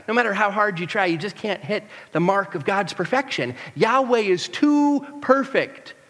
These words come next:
for us to live up to. We just can't do it. And because we follow in the footsteps of Adam and of Eve, we are doomed for death. Death is a separation.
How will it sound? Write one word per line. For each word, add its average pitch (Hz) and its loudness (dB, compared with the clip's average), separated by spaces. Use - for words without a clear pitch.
for 202 2
us 202 -2
to - -6
live 202 2
up 175 2
to. 120 -6
We 151 0
just 208 0
can't 170 -6
do 156 0
it. - -12
And 185 2
because 233 2
we 240 2
follow 277 2
in 269 2
the 254 2
footsteps - -2
of 151 0
Adam 202 2
and 208 2
of 202 0
Eve, 139 -2
we 165 0
are 160 2
doomed 165 0
for 214 2
death. 254 0
Death 220 4
is 170 2
a 185 0
separation. 196 0